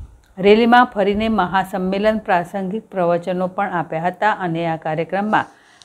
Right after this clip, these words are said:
દહેગામ તાલુકાના ક્ષત્રિય સેનાના આગેવાન જસવંતસિંહ ઝાલા, ભાવિનસિંહ, સુનિલસિંહ,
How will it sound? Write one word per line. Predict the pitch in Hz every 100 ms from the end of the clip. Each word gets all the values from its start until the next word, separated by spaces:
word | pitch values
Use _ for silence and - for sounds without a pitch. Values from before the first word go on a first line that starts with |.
| _
દહેગામ | 208 196 202 208
તાલુકાના | 208 214 208 208 214 220
ક્ષત્રિય | 220 - 196 185 196 220 220
સેનાના | - 190 175 175 185
આગેવાન | 180 165 220 214 143 - _ _ _ _
જસવંતસિંહ | 208 202 208 208 202 240 226
ઝાલા, | 196 170 160 151 160 _ _ _ 165
ભાવિનસિંહ, | 196 196 196 208 - 226 226 247 _ _ _ _
સુનિલસિંહ, | - 202 208 202 - 226